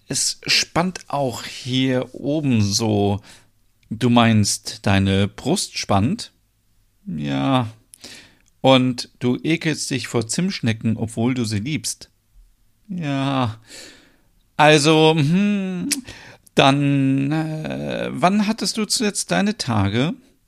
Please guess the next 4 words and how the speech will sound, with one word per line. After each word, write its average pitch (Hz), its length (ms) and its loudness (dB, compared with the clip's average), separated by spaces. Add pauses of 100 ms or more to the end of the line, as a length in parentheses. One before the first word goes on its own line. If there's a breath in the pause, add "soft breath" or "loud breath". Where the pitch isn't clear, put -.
(760)
„Ach 98 340 -8
nein.“ 95 560 -8 (880)
„Was?“ 127 520 -2 (2250)
„Jetzt, 135 840 -6